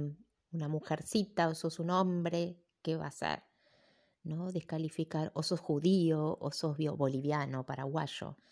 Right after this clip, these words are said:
descalificar su origen, cosas que yo soy que no puedo cambiar. O también puede ser agredir las conductas del otro. Después hay otras caricias que son, o estímulos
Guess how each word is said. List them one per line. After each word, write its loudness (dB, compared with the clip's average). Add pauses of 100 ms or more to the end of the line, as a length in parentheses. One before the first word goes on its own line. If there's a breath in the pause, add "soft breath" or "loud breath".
(240 soft breath)
descalificar -2
su -4
origen, -2 (400)
cosas -2
que -2
yo -2
soy 0
que -4
no 0
puedo 0
cambiar. -8 (2750 soft breath)
O 4
también 2
puede 6
ser 2
agredir 4
las -18
conductas 0
del -6
otro. -12 (1400 soft breath)
Después -2
hay 4
otras -2
caricias -2 (140)
que 0
son, -4 (260)
o -4
estímulos 2